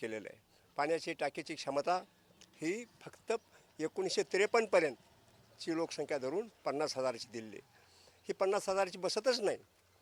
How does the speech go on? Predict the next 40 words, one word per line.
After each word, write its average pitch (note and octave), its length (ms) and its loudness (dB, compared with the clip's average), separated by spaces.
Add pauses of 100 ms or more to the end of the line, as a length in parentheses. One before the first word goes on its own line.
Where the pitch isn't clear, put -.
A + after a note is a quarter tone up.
(600)
आणि G#3 380 2 (340)
पाईपलाईनसुद्धा F3+ 840 4 (320)
पूर्वीचं A3+ 420 2
डीआयके E3+ 440 2
नाईन D3 180 2
पाईपलाईन C3 460 -4
होती, A#2+ 260 -10
जर F3+ 140 -4
ती F3 180 -2
आज D3+ 160 2 (220)
झाली B2 220 0
असती A#2+ 240 -8
तर A#3 40 -6
पन्नास D3 420 -4
वर्ष, B2 200 -10
शंभर B2+ 240 -4
वर्ष A#2 280 -6
आम्हाला, B2 340 -4 (560)
अ, - 280 0 (280)
तीन C#3 220 -6
पिढ्याला B2+ 340 2
जो A#2+ 140 -4
ज-, G#2+ 140 -8 (160)
ज-, - 240 -10
अ, G#2+ 380 -4 (180)
टेकली C#3 220 -4
असती. D3+ 260 -4 (500)
तो E3 60 0
बदल D3 340 2
केला E3 160 2
आहे, E3+ 120 -2 (140)
तो D#3 60 -4
कसा E3+ 260 -2
केला D#3 200 0
आहे D#3+ 80 2
ते, D#3+ 200 -4
ते - 160 -10
टेक्निकल C#3+ 440 -2
पॉईंट C3 320 -2
आहे, F#2+ 180 -6